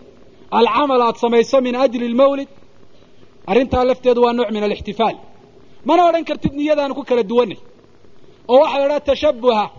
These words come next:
isu ekaysiinta cidda khaldan, inaad xagga niyada iskaga mid tihiin looma shardiyaba. Oo rasuulku calayhi salaatu wasalaam wuxuu diiday in Ilaahay loo sujuudo waqtiyada Ilaahay ay u sujuudaan,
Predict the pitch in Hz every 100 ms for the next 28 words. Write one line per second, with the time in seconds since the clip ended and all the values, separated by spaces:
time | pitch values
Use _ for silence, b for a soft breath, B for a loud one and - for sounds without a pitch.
0 | - - - 262 262 254 262 285 311 269
1 | 262 240 233 220 208 214 208 - - -
2 | B B B 269 285 254 285 262 254 269
3 | 285 254 262 262 277 - 262 254 247 254
4 | - 208 196 226 - - - - - -
5 | - - - b b b - - 240 294
6 | 285 - 349 311 294 311 302 285 302 269
7 | 269 277 294 294 269 269 208 254 240 214
8 | - - - b b b 277 302 311 294
9 | 294 302 294 269 - 269 285 277 - -
10 | 285 269 269 285 269 269 - 247 233 247
11 | 262 233